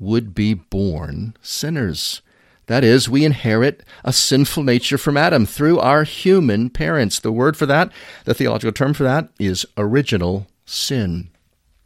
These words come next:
Now, there was an early heretic in the church that denied that children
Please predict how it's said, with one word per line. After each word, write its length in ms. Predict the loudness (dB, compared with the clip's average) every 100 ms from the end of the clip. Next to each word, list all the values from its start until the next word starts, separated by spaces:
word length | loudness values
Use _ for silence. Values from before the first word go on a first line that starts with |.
| _ _ _ _ -6
Now, 120 | 0
there 100 | 4
was 120 | 6
an 60 | 6
early 180 | 6 6
heretic 460 | 6 6 2 -2 _ -20 -20 -4
in 100 | 2
the 80 | 2
church 420 | 4 6 6 4
that 120 | -2
denied 640 | 0 2 4 4 2 0 -6 _ _ _ _
that 100 | -8
children 640 | -4 2 2 4 0 0